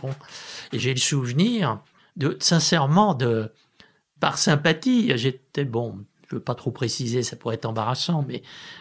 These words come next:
euh, c'est un dé-, un débat universitaire, et j'avais en face de moi quelqu'un d'une tradition qui n'était pas chrétienne, et qui me présentait sa propre tradition mystique, avec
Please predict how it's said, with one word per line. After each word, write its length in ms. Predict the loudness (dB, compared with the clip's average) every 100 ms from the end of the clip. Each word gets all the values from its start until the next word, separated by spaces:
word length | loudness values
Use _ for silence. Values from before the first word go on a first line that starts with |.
| -8
euh, 140 | -4 -2
c'est 120 | -2
un 80 | 0
dé-, 200 | 0 0
un 200 | -2 -2
débat 300 | -2 2 0
universitaire, 800 | 2 0 2 0 0 0 2
et 40 | 2
j'avais 220 | 2 4
en 80 | 4
face 280 | 2 0 2
de 80 |
moi 180 | 2 2
quelqu'un 300 | 2 0 0
d'une 100 | -2
tradition 440 | -4 -6 -6 -6 -6
qui 100 | -10
n'était 200 | -10 -10
pas 120 | -8
chrétienne, 480 | -8 -8 -4 -2 -4 -6 _ -20 -20 -20 -20 -6
et 160 | 0 2
qui 120 | 2
me 60 | 2
présentait 440 | 4 4 6 4
sa 160 | 4 2
propre 360 | 2 2 2
tradition 420 | -2 -2 -2 -2 -2
mystique, 400 | -4 0 0 0
avec 180 | -4